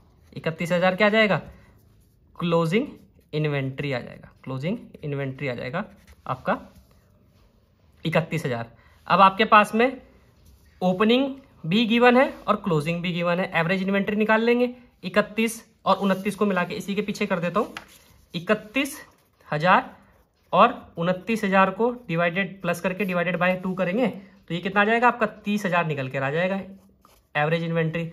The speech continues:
अब क्वेश्चन में आपके पास में सारी चीजें हो गई, आपके पास में क्या हो गया? cost of revenue भी हो गया और एवरेज इन्वेंटरी भी निकल गई आपकी। cost, ए,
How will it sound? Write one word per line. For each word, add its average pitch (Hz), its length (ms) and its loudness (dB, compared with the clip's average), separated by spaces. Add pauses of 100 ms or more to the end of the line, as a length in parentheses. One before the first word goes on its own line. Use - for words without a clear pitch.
(340)
अब 175 140 0
क्वेश्चन 202 320 -2
में 220 100 2
आपके 214 200 0
पास 208 240 4
में 233 100 0
सारी 196 240 0
चीजें 202 240 0
हो 202 100 0
गई, 208 240 0 (420)
आपके 160 280 -2
पास 190 220 2
में 208 100 0
क्या 233 100 4
हो 233 100 4
गया? 196 180 2 (580)
cost 170 220 2
of 202 100 6
revenue 202 400 4
भी 247 80 2
हो 247 120 8
गया 277 200 2 (480)
और 214 200 4 (520)
एवरेज 175 320 0
इन्वेंटरी 175 420 0
भी 226 100 2
निकल 233 200 4
गई 240 160 2
आपकी। 233 280 2 (460)
cost, 190 340 -2
ए, 160 160 2